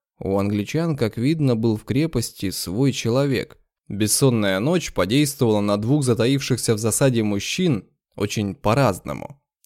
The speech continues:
в полном соответствии с природой, свойственной представителю каждой из цивилизаций.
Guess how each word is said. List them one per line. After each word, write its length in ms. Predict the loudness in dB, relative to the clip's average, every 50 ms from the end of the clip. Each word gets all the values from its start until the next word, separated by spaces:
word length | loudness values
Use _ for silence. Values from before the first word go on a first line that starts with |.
| -20 -20
в 120 | -16 _
полном 400 | 2 4 4 6 6 4 2 2
соответствии 760 | 2 2 2 2 2 2 4 4 4 2 2 -2 -4 -2 -2 -2
с 100 | -4 -4
природой, 540 | -4 0 2 2 4 4 4 4 4 2
свойственной 680 | 2 0 2 4 4 4 2 2 2 2 4 4 2 0
представителю 720 | -2 -4 -4 -2 0 2 4 4 4 2 2 2 2 2
каждой 520 | 2 2 2 2 4 2 2 2 4 4 4
из 80 | 2
цивилизаций. 880 | 0 -2 0 2 2 2 2 2 2 2 0 0 -2 -6 -8 -8 -8